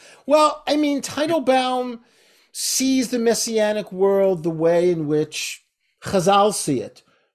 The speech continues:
right? There, it, it's, it's i-, in a variety of ways. I mean, you know, the Messiah is gonna come, the Beit HaMikdash is gonna be built, the Jews are gonna go back to the land of Israel, there's gonna be peace on earth,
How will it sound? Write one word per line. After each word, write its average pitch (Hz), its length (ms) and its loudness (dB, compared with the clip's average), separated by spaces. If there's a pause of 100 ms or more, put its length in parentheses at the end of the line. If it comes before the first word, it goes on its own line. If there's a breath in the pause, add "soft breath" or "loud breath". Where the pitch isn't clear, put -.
right? 139 280 -4
There, 151 400 0
it, 160 280 -4
it's, 165 360 -6
it's - 360 -8 (840 soft breath)
i-, - 40 -14 (360)
in 202 140 2
a 190 60 2
variety 202 460 2
of 160 140 -6
ways. 190 360 2
I 185 60 0
mean, 180 340 -2
you 175 80 0
know, 175 280 2
the 160 160 -2
Messiah 156 380 -2
is 165 80 -6
gonna 151 140 -4
come, 180 260 -6
the 160 80 -2
Beit 139 180 -4
HaMikdash 151 460 -6
is 135 60 -10
gonna 139 160 -8
be 123 120 -12
built, 160 180 -2
the 147 60 -6
Jews 143 260 -6
are - 20 -8
gonna 143 140 -6
go 135 120 -4
back 139 260 -2
to 143 80 -8
the 143 60 -6
land 139 200 -4
of 131 100 -8
Israel, 180 280 -6
there's 135 180 -6
gonna 123 180 -10
be 123 120 -12
peace 147 300 -12
on 131 180 -6
earth, - 540 -6